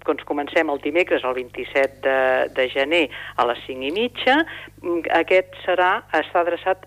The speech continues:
als més grandets, serà a partir de quatre anys. Però la resta, els tres, eh, següents que, que, que farem, eh, seran ja, eh, per més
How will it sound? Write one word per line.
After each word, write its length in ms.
als 240
més 300
grandets, 580
serà 260
a 100
partir 340
de 100
quatre 380
anys. 220
Però 200
la 140
resta, 520
els 180
tres, 280
eh, 160
següents 400
que, 360
que, 120
que 220
farem, 480
eh, 160
seran 360
ja, 280
eh, 180
per 220
més 180